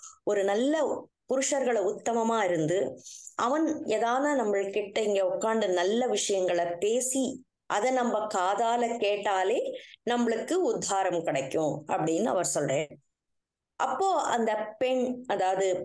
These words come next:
பிரம்ம ராட்சசி பத்னி இருக்கா இல்லையா, அவ கேக்குறா, "கிம் தத் பிரம்ம, கிம் அத்தியாயம், கிம் கர்மா, கிம் கர்ம புருஷோத்தம?" அப்படின்னு ஒரு லைன் சொல்றா. இது எல்லாருக்கும் கேட்டா மாதிரி இருக்கும். இது பகவத்கீதையில எட்டாவது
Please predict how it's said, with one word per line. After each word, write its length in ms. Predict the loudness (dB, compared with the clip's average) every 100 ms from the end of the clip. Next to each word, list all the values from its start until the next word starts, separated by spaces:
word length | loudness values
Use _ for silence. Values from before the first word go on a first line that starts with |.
| -2
பிரம்ம 320 | 0 2 2
ராட்சசி 540 | 2 0 0 -2 0 -2 -2
பத்னி 440 | -2 0 0 0
இருக்கா 240 | 0 0
இல்லையா, 260 | 2 2 2
அவ 220 | 2 0
கேக்குறா, 580 | 0 0 0 0 0 -2 -8 -20 _ -4
"கிம் 340 | 0 0 0
தத் 280 | 0 0 0
பிரம்ம, 580 | 0 2 2 2 2 -2 -6 _ _ _ -4
கிம் 220 | 0 2
அத்தியாயம், 920 | 2 0 0 0 2 2 2 0 -4 _ _ _
கிம் 300 | -2 0 2
கர்மா, 500 | 2 2 2 0 0 -4 -10 _ _ -4
கிம் 280 | 0 2
கர்ம 280 | 2 2 2
புருஷோத்தம?" 920 | 2 0 0 0 -2 -2 0 0 -2 -8 _ _ -4
அப்படின்னு 460 | -2 0 0 0 0
ஒரு 200 | 0 2
லைன் 320 | 0 0 0
சொல்றா. 360 | -2 -2 -4 -6 -16 _ _ _ _ _ _ _ _ _ _ _ _ _ _ _ _ _ -2
இது 160 | 0
எல்லாருக்கும் 480 | 2 2 2 0 2
கேட்டா 300 | 0 2 2
மாதிரி 260 | 2 2 2
இருக்கும். 380 | 0 0 0
இது 220 | 0 0 0
பகவத்கீதையில 800 | 0 2 2 2 0 0 0 2
எட்டாவது 640 | 2 0 0 0 0 0